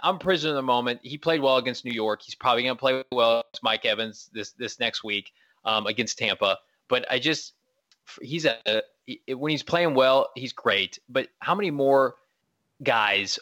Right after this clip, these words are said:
over the age of thirty, how many defensive backs, you know, improve over the age of thirty, right? Pass rushers can do it, quarterbacks. But I, I compare corners to running backs where you kinda just take a nosedive.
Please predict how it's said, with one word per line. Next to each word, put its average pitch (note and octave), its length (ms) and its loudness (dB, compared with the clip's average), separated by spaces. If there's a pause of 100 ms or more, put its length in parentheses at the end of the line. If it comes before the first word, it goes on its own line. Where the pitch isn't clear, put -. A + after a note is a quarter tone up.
over C#3 300 2
the C3 120 0
age A#2+ 200 2
of A2 100 -8
thirty, G#2+ 380 -2
how D3+ 140 -2
many F3+ 140 -4
defensive C3 480 -4
backs, G2+ 360 0 (120)
you B2+ 140 -4
know, G#2 240 -4 (160)
improve C3+ 480 2
over G#2 220 2
the G#2 120 0
age G2 140 -2
of G2+ 100 -6
thirty, F#2 360 -4
right? G#2 280 0
Pass D#3 380 0
rushers D#3+ 340 0
can D3 140 -4
do C3+ 160 0
it, C3 100 -2
quarterbacks. C#3+ 600 0 (480)
But C3+ 100 2
I, F3 280 2
I - 20 0
compare E3 380 -2
corners C3+ 500 -2
to G#2+ 100 -6
running A2 320 0
backs A2+ 320 0
where A2+ 100 -4
you G#2+ 200 -4
kinda D3+ 240 -4
just B2 260 -6
take A#2+ 180 -2
a G2+ 80 -2
nosedive. D3 840 2